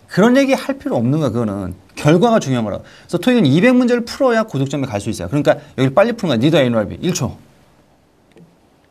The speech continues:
자, 백삼 번에. 여기도 어형 문제네. 이런 걸 어형 문제라고 하죠. 이제 단어 형태를 조금씩 바꿔놓은 거. 이런 게 일 초에 푸는 거야. 일 초에. 그러면 어그리드가 있어요. 이게 뭐예요?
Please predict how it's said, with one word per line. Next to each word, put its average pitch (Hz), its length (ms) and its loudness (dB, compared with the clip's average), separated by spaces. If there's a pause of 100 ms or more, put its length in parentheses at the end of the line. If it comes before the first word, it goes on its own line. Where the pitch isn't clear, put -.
(1120)
자, 123 140 0
백삼 202 340 2
번에. 214 340 4 (480)
여기도 196 260 6
어형 180 200 4
문제네. 160 260 0
이런 185 140 0
걸 220 100 4
어형 165 300 2
문제라고 208 340 4
하죠. 160 140 2
이제 156 160 -4
단어 170 240 -2
형태를 208 240 -4
조금씩 185 320 -2
바꿔놓은 123 360 -4
거. 98 160 -8
이런 220 280 2
게 226 120 0
일 196 240 -2
초에 233 180 -2
푸는 170 200 -4
거야. 98 320 -2
일 113 160 -4
초에. 104 240 -6 (380)
그러면 165 500 0 (560)
어그리드가 160 580 2
있어요. 110 240 -2
이게 147 200 0
뭐예요? 147 540 4